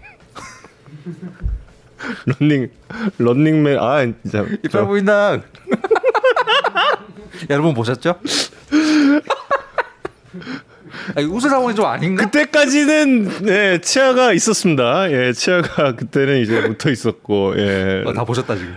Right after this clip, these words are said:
Speaker 1: 런닝맨에서
Speaker 2: <laughs> 다 보셨어.
Speaker 1: 음, 런닝맨에서 그 대박 선수들의 그 드래프트가 있었거든요. 그 드래프트 지명 행사를 좀,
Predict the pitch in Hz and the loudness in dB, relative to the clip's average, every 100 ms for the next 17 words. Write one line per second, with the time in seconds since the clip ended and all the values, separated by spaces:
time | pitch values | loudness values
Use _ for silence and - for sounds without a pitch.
0 | - 131 214 233 233 226 214 214 214 123 | -2 0 2 2 2 2 4 4 2 2
1 | 107 - 123 120 127 196 - - - - | -2 -4 -4 -4 -6 -8 -10 -12 -12 -4
2 | 113 107 110 - - 139 180 196 175 180 | 0 0 -4 -10 -2 0 2 2 2 2
3 | 160 170 - - 139 - - 135 156 180 | 2 0 -2 -2 -2 -2 -4 0 2 2
4 | - - - 165 143 147 135 127 117 107 | 0 -4 0 0 0 0 2 4 4 2
5 | 101 104 113 107 95 101 98 123 135 - | 2 2 0 0 -2 -4 -2 -2 -2 -2
6 | 131 95 - - 90 92 90 92 117 - | -2 0 -4 -4 -2 -2 -4 -2 -4 -4
7 | - 117 95 _ _ _ - 120 117 127 | -4 -2 -2 _ _ _ 0 2 2 2
8 | 131 113 95 87 98 90 | 2 0 0 -2 -2 -2